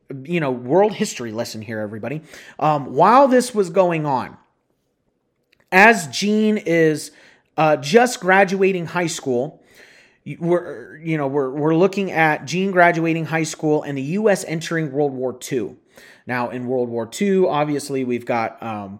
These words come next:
Pearl Harbor and things of that nature. There's a, there's a lot of reasons why,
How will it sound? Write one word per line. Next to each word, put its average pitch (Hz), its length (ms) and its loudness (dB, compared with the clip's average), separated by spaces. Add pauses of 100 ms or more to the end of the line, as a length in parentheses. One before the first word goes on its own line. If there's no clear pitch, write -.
(120)
Pearl 113 180 -10
Harbor 156 540 0
and 117 160 -10
things 113 180 -12
of 110 80 -12
that 127 220 -4
nature. 117 260 -10
There's 107 220 -8
a, 107 180 -8
there's 117 180 -12
a 110 40 -8
lot 123 200 -4
of 123 60 -4
reasons 113 400 -8
why, 104 320 -6